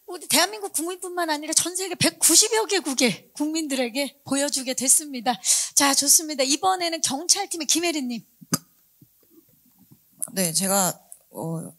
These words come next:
Speaker 2: 사이렌을 출연하게 된 계기는 사람마다 이게 좀 자극이 오는 점이 좀 다른데 저는 그 지원 공문에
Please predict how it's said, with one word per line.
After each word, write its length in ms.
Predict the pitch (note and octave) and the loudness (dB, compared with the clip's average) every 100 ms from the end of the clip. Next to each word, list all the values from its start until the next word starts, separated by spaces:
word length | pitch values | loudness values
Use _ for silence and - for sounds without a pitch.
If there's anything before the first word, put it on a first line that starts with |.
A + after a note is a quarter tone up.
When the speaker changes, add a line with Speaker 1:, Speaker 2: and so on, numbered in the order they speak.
| _ | _
Speaker 2:
사이렌을 380 | - B3+ C4 A#3+ | 2 4 4 6
출연하게 420 | - C4+ C4 A#3+ | 6 6 2 0
된 120 | G3 | -2
계기는 520 | E3+ E3+ E3 G3+ D#3 D3+ _ _ _ _ _ E3+ | -2 -2 -2 -2 -4 -6 _ _ _ _ _ -2
사람마다 500 | D#3 C4+ C#4+ C4 G3 | 2 4 4 2 2
이게 120 | D#3+ | 0
좀 160 | D#3+ E3 | -2 0
자극이 480 | - G3 B3 G#3 F#3+ | 2 2 0 0 -2
오는 300 | F3 F3+ F3 | 0 -4 -4
점이 180 | E3+ | -2
좀 160 | E3 E3 | -2 -2
다른데 680 | D#3+ D#3+ E3 D#3+ F#3 D3 - _ _ _ | -4 -2 -2 -2 -2 -4 -10 _ _ _
저는 280 | - F#3+ F3+ | -6 -4 -4
그 220 | D#3+ D#3 | -6 0
지원 540 | - - G#3 A#3+ A#3 F#3 | 4 6 6 4 2 -6
공문에 920 | F#3+ F#3+ G#3 G3 F3+ E3+ E3+ D#3 | -6 -4 -4 -4 -4 -6 -8 -10